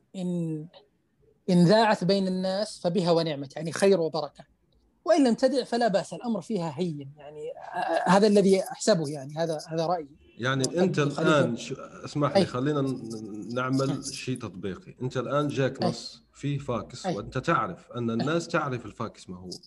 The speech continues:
Speaker 1: أي.
Speaker 2: و-، بس أنت تعرف أنه في شخص، آه، اجتهد وترجمه بالناسوخ. ما الذي
Speaker 1: أي.
Speaker 2: ستسمعه؟ أعطيني أنت كأحمد
Speaker 1: أي.
Speaker 2: الغامدي، ما الذي ستستعمل؟
Speaker 1: طيب،
Speaker 2: ولماذا؟
Speaker 1: أنا يا أحمد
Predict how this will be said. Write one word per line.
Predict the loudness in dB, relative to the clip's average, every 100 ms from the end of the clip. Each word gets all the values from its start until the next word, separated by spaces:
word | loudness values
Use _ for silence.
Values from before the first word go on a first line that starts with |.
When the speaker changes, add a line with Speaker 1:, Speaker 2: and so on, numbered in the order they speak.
| -20 -20 _ _ _ _ _ 0
Speaker 1:
أي. | 0
Speaker 2:
و-، | 0 -4
بس | -2 -2 0
أنت | 0 0
تعرف | 0 2 2 0
أنه | 0 2 0
في | -2 -6
شخص، | -2 -2 -2 -8 -16 -20 -8
آه، | -4 -2 -2 -2 -2
اجتهد | -4 -2 0 0 -2
وترجمه | -4 -2 0 -2 -2
بالناسوخ. | -2 0 -2 -4 -10 -14 -20 _ _ -8
ما | 0 2
الذي | 2 2 2
Speaker 1:
أي. | 0
Speaker 2:
ستسمعه؟ | -2 -8 -8 -6 -6
أعطيني | -8 -8 -6 -4 -4 -10 -20 _ -4
أنت | -2 -2
كأحمد | -6 -4 -6 -6 -8 -6 -6 -6
Speaker 1:
أي. |
Speaker 2:
الغامدي، | -6 -2 0 0 -4 -6 -10 -4
ما | -2
الذي | 0 -2 -6
ستستعمل؟ | -10 -16 -16 -14 -14 -14 -20 _ _ _ _ _ _ _ _ _ 0
Speaker 1:
طيب، | 0
Speaker 2:
ولماذا؟ | 4 6
Speaker 1:
أنا | 8
يا | 6 4
أحمد | -2 -6 -6